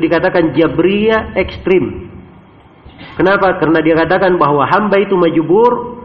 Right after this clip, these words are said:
zahiran wa batinan. Hamba itu dia majbur, terpaksa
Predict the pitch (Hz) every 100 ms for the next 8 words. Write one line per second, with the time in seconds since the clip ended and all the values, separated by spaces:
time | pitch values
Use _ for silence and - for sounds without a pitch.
0 | - - - 139 180 196 170 190 214 165
1 | 151 165 156 165 165 120 - - - -
2 | - - - - _ - - - - _
3 | _ _ - 160 175 170 165 202 285 -
4 | - - - - - - - _ _ -
5 | 135 170 160 147 - - - - - 147
6 | 147 143 202 247 254 - - - - -
7 | - - - - - - - - 131 -
8 | - - - 233 285 -